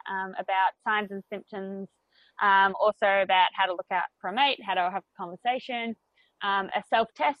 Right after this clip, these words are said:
that you can do as an assessment, and also, I guess, more referral onto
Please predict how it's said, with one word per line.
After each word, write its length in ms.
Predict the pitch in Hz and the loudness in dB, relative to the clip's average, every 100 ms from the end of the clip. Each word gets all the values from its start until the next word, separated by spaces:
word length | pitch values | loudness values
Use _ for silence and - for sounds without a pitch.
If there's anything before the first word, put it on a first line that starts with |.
| - | -6
that 120 | - | -6
you 140 | 262 | -4
can 100 | 254 | -6
do 220 | 247 262 | 0 0
as 80 | 254 254 | 0 -4
an 80 | 208 | -12
assessment, 600 | - 240 - 233 226 - _ _ _ - | -4 -6 -6 -10 -10 -10 _ _ _ -4
and 120 | 214 | -2
also, 300 | 127 220 - | 0 0 2
I 380 | 214 202 202 202 | 4 4 4 0
guess, 180 | 196 196 - | -2 -4 -6
more 280 | 208 202 202 | -2 0 0
referral 420 | 202 196 190 185 | -2 -2 -2 -4
onto 480 | 190 190 214 185 185 | -8 -10 -8 -6 -6